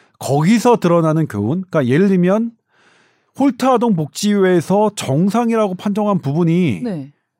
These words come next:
Speaker 1: 전문가가 보기엔 이건 비정상이라는
Speaker 2: 말이
Speaker 1: 거예요.
Speaker 2: 안 된다.
Speaker 1: 그래서
Speaker 2: 예.
Speaker 1: 그런 부분, 우리가
Speaker 2: 음.
Speaker 1: 그러니까 의학적으로 봤을 때
Speaker 2: 음.
Speaker 1: 어, 왜 이런 게 안 되는지, 그리고
Speaker 2: 음.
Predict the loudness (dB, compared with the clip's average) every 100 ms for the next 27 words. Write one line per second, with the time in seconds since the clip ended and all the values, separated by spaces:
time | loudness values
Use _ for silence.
0 | _ _ -2 0 2 2 2 0 0 0
1 | -2 -4 -4 -2 0 0 -2 -4 -6 -4
2 | -2 -4 -4 -6 -6 -2 -2 0 -2 -4
3 | -8 -4 0 0 2 0 -2 -4 -4 0
4 | 2 2 -2 -8 -6 0 0 0 -2 -2
5 | -2 -4 -4 -4 -2 0 0 -4 -10 -14
6 | -6 0 4 4 4 2 2 0 0 0
7 | -2 -4 -6 -4 -2 -2